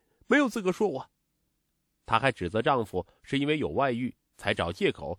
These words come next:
要把他们母子扫地出门。宋海俊气急败坏，和妻子厮打起来。争执中，他不慎将韩玉梅从警官阳台上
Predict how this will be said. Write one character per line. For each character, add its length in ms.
要 100
把 140
他 100
们 120
母 180
子 240
扫 260
地 160
出 200
门。 200
宋 160
海 160
俊 180
气 200
急 160
败 180
坏， 240
和 160
妻 180
子 160
厮 200
打 160
起 120
来。 140
争 200
执 120
中， 200
他 100
不 200
慎 180
将 120
韩 220
玉 120
梅 200
从 280
警 260
官 180
阳 140
台 180
上 180